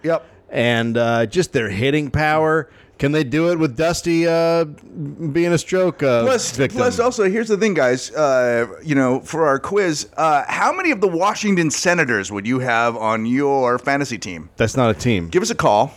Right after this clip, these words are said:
Speaker 1: Washington Senators. Give us a
Speaker 2: The
Speaker 1: call.
Speaker 2: Nationals. The Senators was
Speaker 1: No,
Speaker 2: the
Speaker 1: no, the
Speaker 2: old,
Speaker 1: Washington
Speaker 2: the
Speaker 1: Senators.
Speaker 2: Senators
Speaker 1: I'm,
Speaker 2: don't exist anymore.
Speaker 1: I'm talking about the original Senators.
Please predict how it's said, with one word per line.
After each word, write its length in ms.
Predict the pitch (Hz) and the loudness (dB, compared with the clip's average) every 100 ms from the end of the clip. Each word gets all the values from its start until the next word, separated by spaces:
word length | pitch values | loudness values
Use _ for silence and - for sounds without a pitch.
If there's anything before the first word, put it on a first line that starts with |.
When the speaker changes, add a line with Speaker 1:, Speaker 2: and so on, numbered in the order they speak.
| - | -8
Speaker 1:
Washington 340 | 110 147 160 135 | -4 -2 0 0
Senators. 440 | 139 110 67 67 | 0 -2 -4 -12
Give 120 | - 107 | -8 -8
us 60 | |
a 40 | 127 | -2
Speaker 2:
The 40 | 113 | -2
Speaker 1:
call. 60 | 113 | 0
Speaker 2:
Nationals. 560 | 113 123 127 107 92 | 0 -2 -2 -4 -4
The 80 | 113 | -4
Senators 400 | - 139 139 113 | 0 0 0 0
was 120 | 117 | 0
Speaker 1:
No, 60 | 156 | 2
Speaker 2:
the 40 | |
Speaker 1:
no, 80 | 165 | 2
the 60 | 120 | 4
Speaker 2:
old, 100 | 123 | 4
Speaker 1:
Washington 300 | 151 156 139 | 2 0 -2
Speaker 2:
the 40 | |
Speaker 1:
Senators. 280 | 107 139 98 | 0 0 0
Speaker 2:
Senators 280 | 147 139 127 | 0 0 0
Speaker 1:
I'm, 20 | |
Speaker 2:
don't 160 | - 123 | 0 0
exist 340 | 107 104 110 - | 0 -4 -4 -2
anymore. 180 | 113 | -2
Speaker 1:
I'm 40 | 147 | 2
talking 220 | 170 156 | 0 2
about 140 | 151 | 2
the 80 | 131 | 2
original 420 | 123 131 143 151 | 2 2 2 0
Senators. 560 | 135 139 101 78 - - | 0 0 -2 -4 -12 -18